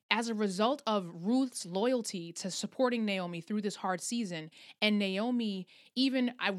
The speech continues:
although reluctantly, con-, accepting her coming with her and supporting her, they ended up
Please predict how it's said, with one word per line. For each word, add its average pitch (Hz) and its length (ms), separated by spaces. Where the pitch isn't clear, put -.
although 226 320
reluctantly, 180 880
con-, 247 320
accepting 226 680
her 220 320
coming 262 340
with 196 140
her 175 140
and 175 240
supporting 214 520
her, 156 260
they 226 260
ended 220 280
up 202 160